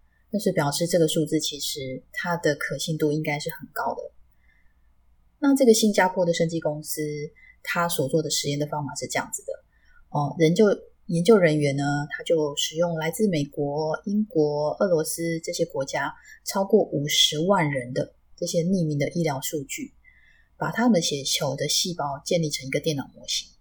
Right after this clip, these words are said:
去计算、去统计每一个人他生病了或者是受伤了之后逐步恢复的这个能力的时间。那根据这些数据去推估，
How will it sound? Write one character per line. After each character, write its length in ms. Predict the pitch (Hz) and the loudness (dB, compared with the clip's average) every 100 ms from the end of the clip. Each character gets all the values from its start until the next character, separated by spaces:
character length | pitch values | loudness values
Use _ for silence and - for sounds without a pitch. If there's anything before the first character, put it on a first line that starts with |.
| - _ _ - - - - - | -20 _ _ -20 -18 -18 -18 -6
去 140 | 220 | -4
计 260 | 226 214 170 | -2 -2 0
算、 340 | - 170 160 _ _ _ _ | 0 0 0 _ _ _ _
去 120 | - | -6
统 280 | 131 - 135 | -4 -4 -6
计 200 | 139 185 | -2 -2
每 100 | 139 | -2
一 160 | 123 165 | -4 0
个 160 | 185 | 2
人 180 | 147 139 | 2 -2
他 140 | - | -10
生 420 | 185 - - 180 180 | -4 0 2 0 2
病 260 | 196 151 139 | 2 2 -4
了 220 | 113 - - _ - | -8 -12 -20 _ -14
或 140 | - 175 | -4 -4
者 100 | 135 | -2
是 160 | - 165 | -4 -2
受 320 | - 185 147 | 4 4 4
伤 340 | - 165 156 | 2 0 -2
了 260 | 156 139 - _ _ - _ - _ - - _ _ | 0 -2 -2 _ _ -20 _ -20 _ -20 -20 _ _
之 220 | - 214 220 | -4 2 2
后 480 | - 220 147 - - | 8 8 8 2 -6
逐 240 | - 170 | -2 0
步 200 | 170 214 | 4 4
恢 320 | - 185 180 | 4 2 2
复 260 | 185 220 156 | 2 2 2
的 240 | 151 - _ _ _ - | 0 -4 _ _ _ -2
这 120 | - | 0
个 100 | 170 | 2
能 240 | 156 143 | 2 0
力 100 | 170 | 0
的 120 | 156 | 0
时 260 | 139 - 127 | 2 0 0
间。 360 | - 127 - - - _ _ - - _ _ _ | -6 -6 -8 -14 -20 _ _ -20 -20 _ _ _
那 120 | - | -8
根 260 | 202 190 190 | 0 2 2
据 240 | 185 190 | 2 0
这 140 | 165 170 | 2 0
些 180 | 175 175 | 2 0
数 320 | - 190 151 | 0 0 0
据 400 | 147 160 - - _ _ | -2 -4 -4 -8 _ _
去 160 | - 180 | -10 -6
推 320 | - 175 156 | 0 2 2
估， 440 | 156 156 139 135 | 0 0 0 -2